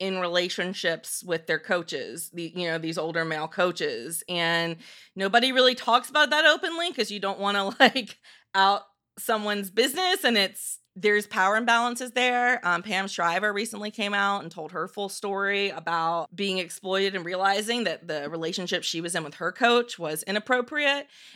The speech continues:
And I was just really happy to see Azarenka using her platform to talk about this because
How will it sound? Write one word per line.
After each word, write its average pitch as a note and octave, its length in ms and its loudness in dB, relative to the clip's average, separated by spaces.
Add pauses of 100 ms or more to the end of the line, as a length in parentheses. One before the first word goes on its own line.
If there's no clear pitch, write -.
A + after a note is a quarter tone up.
And G#3+ 120 6
I G#3+ 120 8
was C4 120 4
just C#4+ 140 0
really G3+ 380 2
happy F#3+ 480 2
to F3 100 2
see E3 480 -2
Azarenka D#3 720 -2
using D#3 360 -8
her D3+ 160 -6
platform C#3+ 560 -6
to C3+ 80 -12
talk - 260 -10
about - 300 -8
this C#3+ 280 -6
because F3+ 920 2